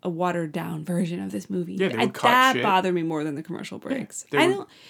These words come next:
Speaker 1: you know what's funny? It's like, <sighs> everyone hated commercials, and now that there's not commercials on, like, streaming services, I, like, miss them. Like, even, like, with our Peacock subs-, subscription, I'm like, "I don't wanna upgrade it because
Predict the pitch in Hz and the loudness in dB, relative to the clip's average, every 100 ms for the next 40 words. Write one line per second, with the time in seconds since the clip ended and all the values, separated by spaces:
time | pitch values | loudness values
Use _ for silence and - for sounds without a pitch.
0 | - 269 330 - 214 208 - 202 202 196 | -2 2 2 2 -2 0 -2 -6 -4 -2
1 | 185 - _ _ _ _ _ _ _ _ | -4 -6 _ _ _ _ _ _ _ _
2 | 208 180 180 - - _ _ - 240 240 | -14 -12 -14 -20 -20 _ _ -12 -6 -2
3 | 196 175 175 185 - 208 208 226 240 247 | -2 -2 -2 -4 -4 -4 -4 -6 -8 -10
4 | - - 226 214 208 190 233 269 302 123 | -14 -6 -4 -2 -2 -4 -4 -8 -8 -8
5 | - - - - 233 - _ _ _ _ | -8 -12 -14 -12 -10 -14 _ _ _ _
6 | _ _ 226 226 247 247 294 269 269 - | _ _ -4 -4 -4 -8 -10 -8 -8 -8
7 | 277 294 311 - _ _ _ 226 220 214 | -6 -6 -6 -10 _ _ _ -4 -2 -2
8 | 202 208 220 226 254 262 285 277 277 - | -2 -4 -2 -4 -6 -6 -6 -6 -8 -14
9 | _ _ _ _ 226 294 349 214 254 - | _ _ _ _ -4 -2 0 0 0 -4
10 | - - - 226 240 269 294 262 226 202 | -8 -10 -4 0 2 4 2 2 0 -2
11 | 180 202 196 190 - - - _ - 156 | -2 -4 -4 -6 -8 -14 -16 _ -14 -12
12 | - 151 - 151 160 175 - 196 277 - | -12 -12 -8 -6 -6 -8 -8 -6 -6 -2
13 | 202 240 196 180 - 170 160 180 - 190 | -2 0 -2 -4 -4 -2 0 -2 -4 -4
14 | 196 | -4